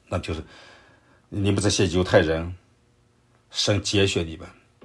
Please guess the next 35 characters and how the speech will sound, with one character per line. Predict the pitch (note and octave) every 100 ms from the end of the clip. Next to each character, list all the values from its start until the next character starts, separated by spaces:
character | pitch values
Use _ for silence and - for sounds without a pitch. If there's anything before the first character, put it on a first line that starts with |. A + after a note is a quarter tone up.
| - _ _ -
在 | A2+
犹 | F#2+ G2
太 | - G#2+
会 | - - F2
堂 | - F#2+
里 | G2
面 | G#2 G2
读 | - G2
神 | - F#2
的 | A2
话， | - A2+ - _ _ - -
摩 | - G2+
西 | A2 A#2+
的 | G#2+
律 | A#2
法、 | G#2+ G2+
先 | - G#2
知 | G#2
书 | F#2+ A2
也 | F#2 F2+
读， | - F2 G#2 C3 - _ _ _ _ _ _ _ _ _ _ _ _ _
但 | - G#2
是 | - F#2 - - _ _
真 | - D#3 D3
正 | E3+
的 | C3
救 | B2 - D3
恩 | C3 C#3 C3
来 | G#2 B2+
了 |
以 | D#3 A2
后 | A2+
不 | -
领 | F3+ G2+
受， | F2 D3 -